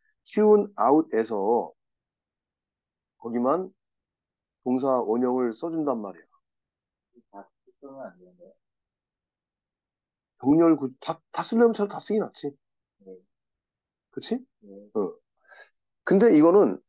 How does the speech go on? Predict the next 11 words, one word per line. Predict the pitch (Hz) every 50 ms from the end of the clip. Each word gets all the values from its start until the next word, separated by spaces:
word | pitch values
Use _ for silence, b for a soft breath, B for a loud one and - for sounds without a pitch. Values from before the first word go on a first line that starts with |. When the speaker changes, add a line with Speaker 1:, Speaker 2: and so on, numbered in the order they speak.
| _ _ _ _ _ _ _ _ _ _ _ _ - -
Speaker 1:
하나의 | - 233 233 220 220 220 220 220 - _ - _ -
개념으로 | - - 120 135 160 165 156 151 156 165 156
보기 | - - 110 127 - -
때문에 | 208 202 185 151 135 147 151
빼준 | - 214 214 190 208 208
거야. | 196 127 82 71 - 113 113 _ _ _ _ _ _ _ _ _ _ _ _ _ _ _ _ _ _ _ _ _ _ _ _ _ _ _ _ _ - -
and는 | 139 170 190 165 180 151 156 180 170 117 - _ _ _ _ _ _ _ _ _ _ _ _ _ _ _ _ -
우리가 | 123 123 127 123 113 120 156 202 202 _ _ _
순접이라고 | - - - 214 214 202 208 196 170 143 117 - 107
순접. | - - - 170 151 - - - _ _ _ _ _ _ _ _ _
Speaker 2:
네. | 101 95 95